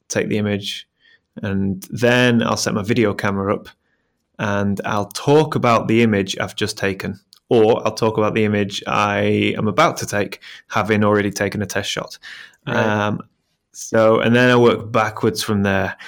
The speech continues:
Speaker 1: Then once I've got the image in the can and I've got the v-, initial video footage of me talking about the image, the composition, why I'm framing, why I'm shooting it, take the exposure, and then say goodbye. Um, then I'll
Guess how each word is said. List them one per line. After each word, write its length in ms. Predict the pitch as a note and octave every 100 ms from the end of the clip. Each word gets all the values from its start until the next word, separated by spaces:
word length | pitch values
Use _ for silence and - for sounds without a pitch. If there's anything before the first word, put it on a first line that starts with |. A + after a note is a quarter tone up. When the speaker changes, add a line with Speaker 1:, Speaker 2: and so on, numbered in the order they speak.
| - _
Speaker 1:
Then 400 | G#2+ G#2+ G#2+ G#2
once 240 | - A#2+ A#2
I've 140 | A2
got 180 | C3 B2
the 180 | A#2 A2+
image 380 | B2 A#2+ A#2 - _
in 280 | B2+ A#2 A2+
the 100 | A#2
can 580 | A#2 A2+ G#2 G#2+ A2 - -
and 160 | A2
I've 160 | G#2 G2+
got 400 | G#2+ G#2 - -
the 100 | A2+
v-, 80 | A2+ _
initial 460 | A#2+ A2 G#2+ A#2
video 340 | G#2+ A2 A2 G#2+
footage 440 | G2+ A2 - G2+
of 100 | F#2+
me 160 | A2 G#2+
talking 560 | - - B2 A#2 A#2 A2
about 240 | G#2+ G#2+
the 140 | G#2
image, 320 | G#2 G#2 G#2 -
the 80 |
composition, 720 | G#2+ G#2+ G2 A2 G#2 - G#2+ G#2
why 180 | G#2+
I'm 100 | G#2+
framing, 380 | G2+ G#2+ G#2 G#2
why 220 | - A2
I'm 80 | G#2+
shooting 400 | G#2 A2+ - G#2+
it, 160 | G#2+ -
take 220 | - B2+
the 80 | A#2
exposure, 600 | A2+ - G#2+ G2+ G#2 G2+ - - - - - - _ -
and 160 | A2
then 280 | G#2+ G2+ G2+
say 260 | F#2+ - G2+
goodbye. 580 | G#2 F#2+ G#2+ G2+ C3 - _ _ _
Um, 340 | - A#2 A2+ B2
then 160 | C3
I'll 540 | B2 A#2+ A#2 A#2 -